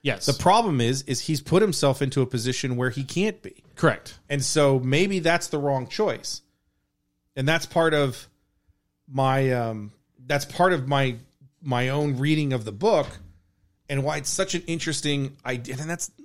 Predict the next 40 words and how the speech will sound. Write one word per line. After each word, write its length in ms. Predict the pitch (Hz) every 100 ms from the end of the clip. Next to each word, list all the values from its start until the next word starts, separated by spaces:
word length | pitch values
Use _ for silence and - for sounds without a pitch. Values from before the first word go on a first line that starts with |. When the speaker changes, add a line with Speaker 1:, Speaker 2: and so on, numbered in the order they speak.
| _
Speaker 1:
That's 180 | 165 170
Speaker 2:
where 60 | 170
Speaker 1:
your 20 |
Speaker 2:
I 40 | 139
feel 100 | 165
Speaker 1:
fear 160 | 156
Speaker 2:
like 80 | 139
Speaker 1:
of 60 | 131
Speaker 2:
so 80 | 127
Speaker 1:
also 160 | 123
Speaker 2:
many 100 | 131
Speaker 1:
with 100 | 120
the 40 | -
Speaker 2:
people 80 | -
Speaker 1:
show. 340 | 147 151 87 - -
Speaker 2:
Oh, 120 | 131 110
the 60 |
show's 240 | - 127 104
gonna 140 | 101
be, 240 | 95 92 - _ _ _ _
the 60 | 139
show's 180 | 226 202
gonna 140 | 185
do 160 | 165 -
everything 480 | 151 170 190 190 175
that 120 | 139
I 60 | 127
don't 260 | - 160
want 180 | 147 143
it 60 | 139
to 80 | 131
do, 340 | 120 127 147
but 220 | 147 127
I'm 120 | 127 120
probably 300 | 135 131 131
still 160 | 139 131
gonna 120 | 123
enjoy 320 | 113 104 117
it 120 | 139
because 480 | 127 - 117 101 -